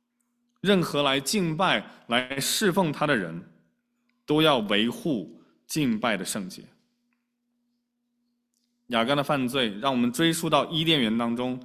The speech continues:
那女人看到那树上的果子是悦人眼目的，是好做食物的，且能使人有智慧。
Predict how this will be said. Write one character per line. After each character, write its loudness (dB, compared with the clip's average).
那 -2
女 2
人 0
看 -2
到 2
那 -4
树 -8
上 -6
的 -6
果 -12
子 -12
是 -8
悦 6
人 4
眼 4
目 -2
的， -10
是 -10
好 0
做 -2
食 -10
物 -6
的， -12
且 -2
能 2
使 -4
人 -2
有 -4
智 -8
慧。 -12